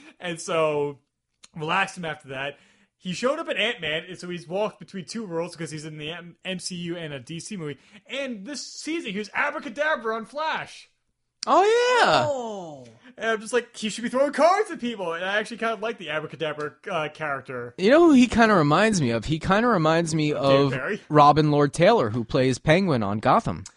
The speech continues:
Speaker 1: Kind of.
Speaker 2: He has that
Speaker 3: Yes.
Speaker 2: vibe to him, the really pale kinda, you
Speaker 3: Uh,
Speaker 2: know.
Speaker 3: like a Cisco vibe? <laughs>
Speaker 1: Quack, quack, quack, quack.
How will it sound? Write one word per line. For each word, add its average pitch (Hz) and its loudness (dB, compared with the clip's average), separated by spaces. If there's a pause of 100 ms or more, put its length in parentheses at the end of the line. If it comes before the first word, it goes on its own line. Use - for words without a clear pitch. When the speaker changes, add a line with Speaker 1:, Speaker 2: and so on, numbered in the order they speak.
(180)
Speaker 1:
Kind 202 -4
of. 120 -10
Speaker 2:
He 185 6
has 208 8
that 190 6
Speaker 3:
Yes. - 4
Speaker 2:
vibe 220 6
to 151 0
him, 113 -2
the 135 -4
really 165 0
pale 151 -2
kinda, 139 -10
you 131 -8
Speaker 3:
Uh, 156 -4
Speaker 2:
know. 143 -8
Speaker 3:
like 165 -4
a 165 -2
Cisco - -2
vibe? 202 0 (1700)
<laughs> - -20 (640)
Speaker 1:
Quack, 185 -2
quack, 175 -2
quack, 160 -2
quack. 135 -8